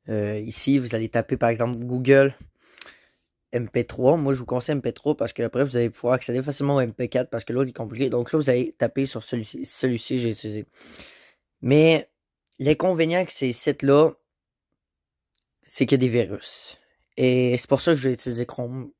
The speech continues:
Vous allez comprendre. En gros, euh, le site n'est pas protégé. Donc, euh, des sites comme ça, là, euh, ne peuvent être protégés. Donc là, ce que vous allez faire, vous allez arriver là-dessus. Donc là, vous allez rentrer votre lien, vous faites coller, comme vous avez fait tantôt, copier-coller.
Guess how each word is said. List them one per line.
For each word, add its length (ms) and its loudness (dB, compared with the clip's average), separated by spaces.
Vous 120 -2
allez 80 4
comprendre. 480 -2
En 140 2
gros, 500 4
euh, 140 0
le 160 -2
site 240 -2
n'est 160 2
pas 120 4
protégé. 560 -2
Donc, 240 -12
euh, 140 -4
des 140 -4
sites 400 0
comme 200 -4
ça, 220 0
là, 120 4
euh, 340 4
ne 160 -6
peuvent 220 -2
être 100 -4
protégés. 480 -6
Donc 160 -2
là, 140 6
ce 80 -8
que 80 0
vous 80 2
allez 80 4
faire, 180 4
vous 80 -2
allez 140 2
arriver 220 0
là-dessus. 420 -2
Donc 160 -6
là, 80 8
vous 120 0
allez 160 0
rentrer 320 -2
votre 180 0
lien, 140 -2
vous 60 -4
faites 240 -6
coller, 360 4
comme 140 -10
vous 100 -6
avez 80 -4
fait 80 -8
tantôt, 320 -2
copier-coller. 560 -2